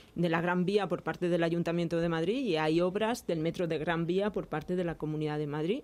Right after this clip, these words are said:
una coincidencia que creo que no se debería haber producido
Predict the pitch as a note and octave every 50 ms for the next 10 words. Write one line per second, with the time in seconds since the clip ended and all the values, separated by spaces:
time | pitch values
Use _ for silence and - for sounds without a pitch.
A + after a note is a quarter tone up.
0 | - - E3 D#3 D#3+ D3+ E3 E3 E3 D#3+ - F3+ D#3 C#3 D#3+ D#3+ - - F#3+ F#3+
1 | F3 E3 - - E3+ E3+ E3 F3+ E3+ E3+ - F3 D#3 D#3+ C#3+ D3+ C#3+ D#3 D#3 D#3
2 | D#3+ D#3+ D#3 - E3 E3 D3+ D#3 D#3 - B3+ C#4 D4+ G3